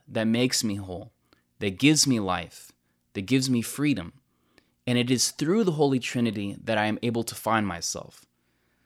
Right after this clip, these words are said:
So because the Holy Trinity, the creator of all,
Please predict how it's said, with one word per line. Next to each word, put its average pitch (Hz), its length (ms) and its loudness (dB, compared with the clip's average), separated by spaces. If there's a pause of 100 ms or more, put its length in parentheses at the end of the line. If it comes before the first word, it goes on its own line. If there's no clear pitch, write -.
(240)
So - 180 -2
because 165 540 0
the 175 80 0
Holy 160 260 2
Trinity, 131 560 0 (360)
the 98 80 -8
creator 147 420 2
of 117 160 -2
all, 92 340 0